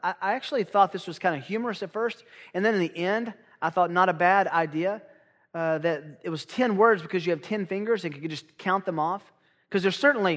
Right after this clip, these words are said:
you know, there's north of six hundred commands in the Old Testament. Why just these ten? We don't know exactly, except that God said through Moses, "These ten words you need to anchor your life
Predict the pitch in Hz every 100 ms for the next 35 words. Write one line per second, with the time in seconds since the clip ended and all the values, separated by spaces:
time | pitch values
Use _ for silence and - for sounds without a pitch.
0 | 135 - - 175 170 160 185 247 208 156
1 | - 233 - - 233 196 156 185 180 185
2 | 160 147 147 156 160 151 160 143 123 101
3 | _ _ _ _ - 151 180 202 180 180
4 | - 165 - 160 135 107 165 311 233 175
5 | 190 160 135 143 151 160 220 254 _ _
6 | _ - 156 - 175 165 135 143 165 208
7 | 226 - 170 160 160 123 - 175 196 208
8 | 170 156 139 135 120 123 165 208 220 -
9 | - 214 220 226 208 175 143 143 131 -
10 | - - 139 190 202 170 - 170 190 196
11 | 208 196 185 165 170 170 180